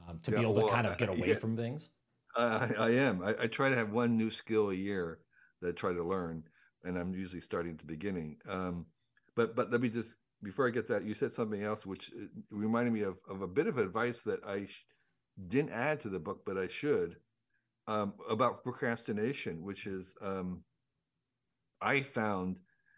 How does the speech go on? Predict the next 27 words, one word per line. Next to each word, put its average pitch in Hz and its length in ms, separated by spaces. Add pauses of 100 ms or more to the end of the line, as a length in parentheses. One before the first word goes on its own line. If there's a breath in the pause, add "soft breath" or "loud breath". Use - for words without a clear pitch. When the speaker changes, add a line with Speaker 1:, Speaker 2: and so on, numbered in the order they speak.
(280 soft breath)
Speaker 2:
that 98 340 (240)
when 104 220
I 107 180 (320)
am 95 100
beginning 104 340
to 110 100
procrastinate 104 800
something, 139 540 (440)
that 104 120
what 110 120
helps 110 320
me 110 140
the 113 100
most 110 380 (560)
is 110 160
to - 120
decide 113 520
that, 107 220
that - 160
I 101 160
have 151 360
to 113 80
procrastinate. - 760 (300)
Speaker 1:
Hmm. 98 160 (100)
Speaker 2:
It's 98 120
just, 110 160
I'm, 117 200